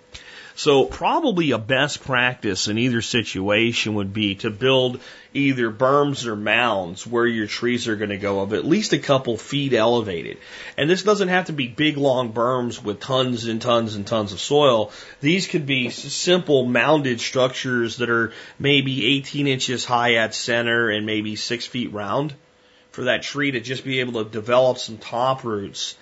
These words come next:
Uh, and that area can then be kind of managed pretty cool, really. I mean, you, you're thinking about these mounted structures like this,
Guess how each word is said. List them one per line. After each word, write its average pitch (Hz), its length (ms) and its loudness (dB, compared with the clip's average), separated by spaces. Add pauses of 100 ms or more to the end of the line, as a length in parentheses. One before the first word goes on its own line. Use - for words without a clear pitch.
(300)
Uh, 104 320 0
and 120 200 -2
that 135 160 2
area 127 320 2
can 113 180 -8
then 123 160 2
be 110 160 -6
kind 120 320 -2
of 104 180 -4 (720)
managed 135 460 0
pretty 135 240 0
cool, 143 380 4
really. 104 380 4
I 101 60 -4
mean, 113 160 -2
you, 117 180 0 (240)
you're 120 100 -2
thinking 165 140 2
about 143 140 2
these 113 180 -6
mounted 123 340 2
structures 117 520 -2
like 104 320 0
this, 107 460 0